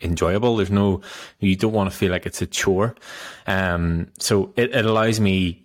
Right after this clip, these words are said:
to learn 'cause I can get to look at the numbers of their fat and carbs breakdown as we go through. But also it gets them to probably understand that they, they maybe just prefer to eat carbs, they maybe prefer to eat fats. People just operate differently based on, on what they like. I know that Matt that I've spoken about,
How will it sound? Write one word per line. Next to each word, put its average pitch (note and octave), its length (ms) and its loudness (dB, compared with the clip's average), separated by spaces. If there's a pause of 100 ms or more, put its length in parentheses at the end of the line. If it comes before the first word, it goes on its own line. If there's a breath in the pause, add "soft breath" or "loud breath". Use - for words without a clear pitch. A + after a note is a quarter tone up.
(120)
to - 160 0
learn F2+ 360 2
'cause G2 140 -2
I F#2 80 2
can F2+ 160 -2
get F2+ 160 -2
to G2 80 0
look F#2 160 -2
at F#2 80 -4
the - 80 -4
numbers F2 400 0
of E2 120 -4
their F2 120 -2
fat F2+ 260 -4
and F#2 100 -8
carbs F2 280 -2
breakdown F2 340 -2
as E2 120 -4
we F2+ 100 0
go E2+ 160 0
through. F2 340 -2 (480 loud breath)
But G#2 100 0
also G2 600 2 (120)
it - 100 -8
gets - 180 0
them F#2+ 220 0
to - 80 -16
probably D3 200 2
understand D3 420 2
that A2 120 -2
they, F#2+ 120 2 (160)
they G2+ 140 0
maybe F#2+ 240 2
just G2 200 -4
prefer F#2+ 280 -2
to F#2 80 0
eat F2+ 80 -4
carbs, F2+ 300 -2
they F#2 80 0
maybe E2+ 220 -2
prefer F#2 320 -2
to F2+ 60 0
eat F2+ 160 -2
fats. - 360 -2
People G#2+ 240 -4
just F#2+ 200 -4
operate F#2 380 -2
differently G2 400 -2
based F#2+ 320 -2
on, E2+ 380 -2
on F2+ 180 -2
what F2 140 -2
they F2+ 100 -2
like. G2 220 -2
I G#2 60 0
know F#2+ 120 0
that F#2+ 340 -4
Matt F#2+ 300 0
that G2+ 100 0
I've G2+ 80 0
spoken - 280 -2
about, G#2 220 0